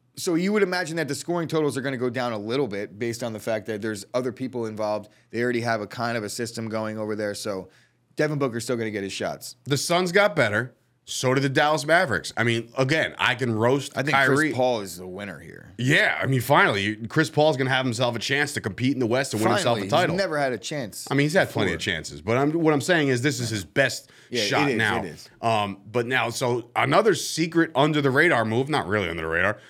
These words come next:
Speaker 2: Russ dealt goodbye. Russ Westbrook, no longer with LeBron James. The day after he breaks the record, they get rid of Russell Re-, uh, Westbrook. I, I, I didn't, it's not that I didn't see it coming, because I know there was a lot of Ra-, uh, Raiders.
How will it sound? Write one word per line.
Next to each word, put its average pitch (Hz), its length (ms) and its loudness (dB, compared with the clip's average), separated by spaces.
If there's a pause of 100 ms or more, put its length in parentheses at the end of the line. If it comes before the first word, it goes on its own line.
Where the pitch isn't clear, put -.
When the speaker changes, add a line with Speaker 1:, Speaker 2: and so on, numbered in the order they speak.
(460)
Speaker 2:
Russ 196 560 0 (300)
dealt 98 340 0 (240)
goodbye. 143 540 2
Russ 143 260 2
Westbrook, 160 400 -2
no 117 160 4
longer 151 400 4
with 151 300 2
LeBron 131 440 4
James. 127 300 2
The 104 80 -4
day 143 300 0
after 160 240 0
he 135 80 4
breaks 151 240 2
the 110 100 -2
record, 131 480 -2 (320)
they 143 160 6
get 143 320 2
rid 139 160 4
of 135 140 2
Russell 135 280 2
Re-, 151 180 6
uh, 123 200 4
Westbrook. 131 460 0 (280)
I, 143 200 2 (640)
I, 156 340 4
I 185 160 4
didn't, 233 240 -4 (100)
it's - 120 -8
not 226 160 2
that 233 80 2
I 196 80 6
didn't 156 160 2
see 139 140 -2
it 101 40 -2
coming, 78 360 -4 (240)
because 127 220 4
I 127 60 2
know 131 160 2
there 127 100 4
was 117 100 2
a 113 40 2
lot 110 240 4
of 98 140 -2
Ra-, 107 160 2
uh, 87 340 0
Raiders. 65 360 -12